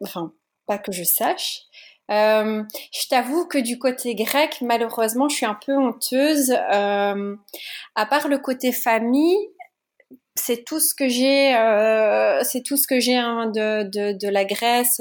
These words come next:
malheureusement. Mais je pense qu'on, qu'on les fête de la même manière. Euh, on souhaite un joyeux anniversaire et on passe un moment en famille. Ça, c'est sur-, c'est surtout, euh, très important, je pense, dans les familles du Sud,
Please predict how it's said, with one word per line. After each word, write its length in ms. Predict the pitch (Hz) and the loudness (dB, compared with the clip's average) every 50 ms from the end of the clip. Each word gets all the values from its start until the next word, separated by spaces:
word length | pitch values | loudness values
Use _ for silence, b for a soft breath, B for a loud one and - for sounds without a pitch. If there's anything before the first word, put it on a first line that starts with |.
| 214 208 | -2 -2
malheureusement. 580 | 208 202 202 202 196 208 196 196 220 262 311 349 | -2 0 0 0 0 0 -2 -2 0 0 0 2
Mais 80 | 247 240 | 0 0
je 100 | - - | -2 -4
pense 180 | 233 220 - - | -4 -4 -4 -4
qu'on, 280 | - 220 208 214 208 B B B B B B B | -4 -6 -10 -10 -10 B B B B B B B
qu'on 140 | - 220 208 | -8 -4 -2
les 120 | 202 202 | -2 -2
fête 360 | 196 - - 214 220 214 208 | -2 -2 -2 -2 -2 0 0
de 60 | 190 196 | 0 0
la 140 | 190 190 | 0 0
même 240 | 190 196 202 202 202 | 0 -2 -2 -2 -2
manière. 760 | 196 190 185 185 190 196 202 208 214 220 226 226 220 - - | -2 -2 -2 -2 0 0 2 2 2 4 2 2 0 0 0
Euh, 400 | 196 190 185 185 185 185 185 185 185 B B B B - | -2 -2 -2 -2 -2 -4 -4 -6 -10 B B B B -8
on 100 | 208 208 | -6 -6
souhaite 280 | - - 214 202 - 196 | -4 -2 -2 -2 -2 -4
un 100 | 190 190 | -6 -4
joyeux 300 | 190 196 196 196 196 196 | -2 -2 -2 -2 -2 -2
anniversaire 760 | 190 190 190 185 180 - - - 220 226 226 226 226 220 | -4 -4 -4 -6 -6 -4 -2 0 2 2 2 2 2 -2
et 40 | 220 190 | -4 -10
on 100 | 196 - | -6 -4
passe 220 | 196 196 196 - | -4 -4 -2 -4
un 80 | 190 190 | -6 -6
moment 420 | 196 190 196 208 220 214 185 - _ _ - | -6 -6 -4 -4 -4 -4 -6 -8 _ _ -6
en 140 | 220 220 208 | -4 -4 -2
famille. 420 | - - 190 185 208 220 240 226 | -2 0 0 0 2 2 0 0
Ça, 140 | 233 - 202 | 0 -2 -2
c'est 100 | - 202 | -2 0
sur-, 220 | 196 - 220 - - | -2 -2 -2 -6 -10
c'est 480 | - - - - - 208 190 - - - - _ | -10 -10 -8 -4 -2 -2 -2 -2 -4 -8 -16 _
surtout, 580 | - - - - 226 - - - 233 226 226 208 | -10 -8 -6 -6 -6 -8 -10 -8 -4 0 0 2
euh, 160 | 190 185 190 196 | 0 0 -2 -2
très 260 | - - - 226 208 208 | -4 -2 0 0 0 -2
important, 540 | 196 190 196 196 - - - 220 247 247 | -2 -4 -4 -6 -6 -6 -8 -6 -6 -6
je 100 | 247 - - - | -6 -8 -10 -10
pense, 240 | 233 240 247 226 | -8 -8 -6 -6
dans 80 | 202 190 | -6 -6
les 100 | 185 185 | -6 -6
familles 360 | - - 175 180 185 190 185 | -6 -6 -8 -8 -8 -10 -12
du 120 | 170 180 185 | -10 -8 -8
Sud, 360 | - - - 226 233 226 | -8 -6 -6 -8 -8 -10